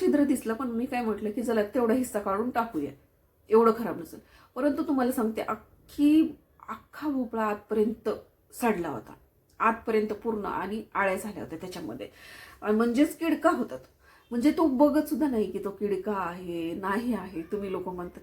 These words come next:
की "त्याच्यावर जिम्मेदारी टाक, त्याला काम सांग, त्याला हे कर", परंतु तुम्हाला सांगू का, बऱ्याचदा माझेच लॉस होतात त्याला काम सांगितले की. त्याला कुठलंही नॉलेज नाही आहे, एवढं माझ्यासोबत घेऊन जाऊन सुद्धा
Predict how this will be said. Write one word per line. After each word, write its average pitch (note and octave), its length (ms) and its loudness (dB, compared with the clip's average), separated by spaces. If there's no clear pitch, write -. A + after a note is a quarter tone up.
की - 60 -18
"त्याच्यावर F3 420 -4
जिम्मेदारी E3+ 460 -6
टाक, E3 340 -8
त्याला F3+ 180 -2
काम F3 240 -6
सांग, E3 320 -6
त्याला G3 180 0
हे A3 100 0
कर", F3 240 -6
परंतु B3+ 340 4
तुम्हाला C4 260 0
सांगू A3+ 280 -2
का, G3+ 100 -4
बऱ्याचदा G#3+ 440 0
माझेच G3+ 380 -2
लॉस F3 200 -4
होतात D#3 180 -10
त्याला E3+ 220 -10
काम E3+ 220 -8
सांगितले D#3+ 440 -10
की. F3 180 -18
त्याला G#3+ 360 2
कुठलंही G#3+ 560 0
नॉलेज G3+ 420 0
नाही F3+ 300 -4
आहे, E3 300 -6
एवढं G#3 360 4
माझ्यासोबत G3 500 -2
घेऊन F#3+ 400 -4
जाऊन F#3 340 -2
सुद्धा E3 320 -8